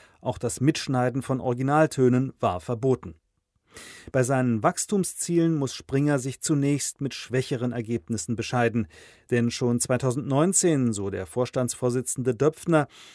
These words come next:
habe die konjunkturelle Abkühlung Spuren in der Bilanz des Springer-Konzerns hinterlassen.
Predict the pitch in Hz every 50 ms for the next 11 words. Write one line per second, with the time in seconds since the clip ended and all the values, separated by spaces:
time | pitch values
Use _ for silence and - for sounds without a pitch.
0 | - - _ - 139 143 147 160 147 165 151 - 165 165 180 185 175 - - 156
1 | 131 147 175 202 190 - 165 170 _ - _ - 190 185 175 175 180 170 - -
2 | - - _ - 180 185 180 151 139 127 117 117 - 117 123 120 127 143 123 113
3 | 107 104 101 - - - 117 - - - - 123 117 110 104 92 - - 107 101
4 | - - 117 104 101 95 - - 113 104 135 127 120 104 95 - - -